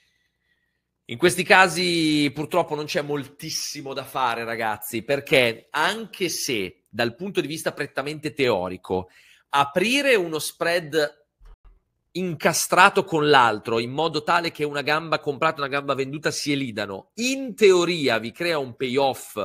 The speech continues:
finale che a livello di contabilità finale funziona, cioè come dire è equivalente all'avere le due operazioni separate, è comunque una cosa che non mi piace particolarmente, che non consiglio,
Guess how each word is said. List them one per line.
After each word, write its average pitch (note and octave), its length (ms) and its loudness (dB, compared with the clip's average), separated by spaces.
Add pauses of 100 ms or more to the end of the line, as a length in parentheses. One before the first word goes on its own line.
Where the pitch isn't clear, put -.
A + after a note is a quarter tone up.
(480)
finale D#3 720 0
che B2+ 80 -8
a B2+ 40 -4
livello D3+ 220 0
di D3 80 -6
contabilità C3+ 520 -6
finale C#3 640 -4 (360)
funziona, C3+ 720 0
cioè C#3+ 140 -6
come D3 180 -2
dire B2+ 460 0
è E3+ 120 0
equivalente F3 720 2
all'avere E3 360 0
le D3 100 -2
due C3 120 -4
operazioni C3 380 -4
separate, A#2+ 680 -6 (720)
è E3+ 200 2
comunque G#3 500 6
una E3+ 100 2
cosa D#3 300 2
che D3 140 -4
non C#3 280 -6
mi B2 140 -12
piace A2+ 360 -6
particolarmente, G#2+ 720 -12
che G#2+ 120 -20
non G#2 180 -20
consiglio, F#2+ 840 -14